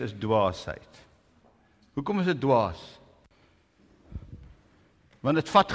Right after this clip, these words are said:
geloof om te glo dat Jesus uit die graf opgestaan het. Dit maak nie logies sin nie.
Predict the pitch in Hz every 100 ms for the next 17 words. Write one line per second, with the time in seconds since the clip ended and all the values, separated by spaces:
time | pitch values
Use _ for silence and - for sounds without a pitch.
0 | - 160 139 185 185 104 - - - -
1 | - - - - _ _ _ - 151 -
2 | 147 98 - 170 160 127 101 87 - -
3 | - - - _ _ _ - 117 131 117
4 | 120 143 127 - 101 - - - - _
5 | _ _ - 110 104 - 113 101 - 110
6 | - 104 - - 73 76 - - _ _
7 | _ _ _ _ _ _ _ _ _ _
8 | _ _ 135 131 139 139 - 202 165 139
9 | 131 - 143 - 233 254 247